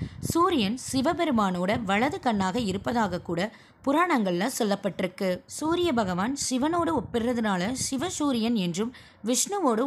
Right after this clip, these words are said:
ஒப்பிடுறதுனால சூரிய நாராயணன் என்றும் நம்ம முன்னோர்களால் அழைக்கப்படுறாங்க. சூரிய பகவானை நம்ம தொடர்ந்து ஞாயிற்றுக்கிழமைகள்ல விரதம் இருந்து வழிபடுறதுனால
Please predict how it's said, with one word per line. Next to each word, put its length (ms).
ஒப்பிடுறதுனால 880
சூரிய 440
நாராயணன் 520
என்றும் 320
நம்ம 220
முன்னோர்களால் 720
அழைக்கப்படுறாங்க. 920
சூரிய 480
பகவானை 500
நம்ம 200
தொடர்ந்து 480
ஞாயிற்றுக்கிழமைகள்ல 960
விரதம் 420
இருந்து 280
வழிபடுறதுனால 840